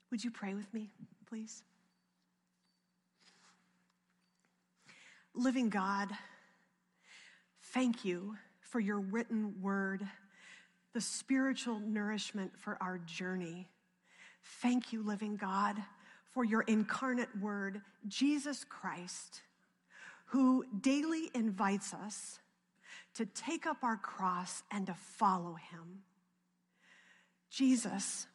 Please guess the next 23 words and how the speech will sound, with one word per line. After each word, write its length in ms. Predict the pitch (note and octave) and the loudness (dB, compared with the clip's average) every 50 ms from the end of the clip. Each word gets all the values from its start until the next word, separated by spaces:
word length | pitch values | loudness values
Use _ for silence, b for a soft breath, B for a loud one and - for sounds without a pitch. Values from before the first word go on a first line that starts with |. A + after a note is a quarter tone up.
| _ - | _ 4
we 180 | A3+ B3+ B3+ | 8 8 8
recognize 1000 | B3+ A3+ A3+ A3+ A#3+ - C4 B3 G3+ G#3 G3+ F#3 F3 F3+ F#3+ F#3+ G#3 G#3 - - - b b b b b b - | 8 8 6 6 6 6 4 4 4 4 0 0 0 -4 -8 -10 -12 -12 -12 -14 -16 b b b b b b -2
that 100 | B3+ - | -2 0
apart 500 | A#3 A#3 - - - - D4 D4+ D#4 - | 0 -2 -2 -4 -6 -2 -2 -2 -2 -4
from 260 | - - C4+ B3 A3+ A3+ | -2 2 6 6 8 8
you, 460 | A3 G3+ A3+ C4+ C#4+ D4 C#4+ - - F#3 | 6 8 8 10 10 10 8 6 4 2
Lord, 380 | F#3 F#3 F3+ F#3 G3+ A3+ A3+ - B B B B | 0 0 0 0 -2 -2 -4 -6 B B B B
we 200 | A#3+ C#4 C#4+ C#4+ | 8 8 8 8
have 340 | B3 - A#3+ A#3 A3+ A3 A3 | 6 8 8 8 8 6 6
no 180 | A#3 A#3 A#3 | 6 8 8
good 300 | A3+ G3+ - A#3+ A3+ G#3+ | 6 6 4 2 2 2
thing, 400 | - - - A#3 A#3+ C#4 G#3 D3+ D#3 F3 - _ _ _ _ _ _ _ _ _ _ _ _ B B B B B B B | -2 -6 -4 -2 -2 -2 -2 -6 -8 -14 -18 _ _ _ _ _ _ _ _ _ _ _ _ B B B B B B B
and 140 | - A#3+ A#3 | 4 4 6
that 180 | B3+ B3 - | 6 4 2
you 200 | A#3+ B3 D4 D#4+ | 4 4 4 4
have 180 | D#4 D4 C#4+ A#3 | 4 2 4 4
invited 640 | C4 A#3+ A3 F#3+ G3 A#3 A3+ B3 C4 C4+ C4 G3 F#3 | 6 4 4 4 4 6 6 6 6 4 2 2 0
us 340 | F3 E3+ G3 - - - - B B B B B B | -4 -6 -6 -8 -10 -12 -12 B B B B B B
to 100 | - A3+ | -8 -8
plant 560 | G3 - - - - C4+ C4+ C4+ C4 A#3 - B B B B | -8 -8 -10 -4 -2 0 2 2 2 0 -2 B B B B
and 160 | A#3 A3 G3 | 4 6 6
to 100 | - - | 6 4
water, 600 | A3 G#3 F#3 G#3 A3 A3 A3 G#3+ G#3 G3 G3 G3 | 2 4 6 8 8 8 8 6 2 -2 -2 -4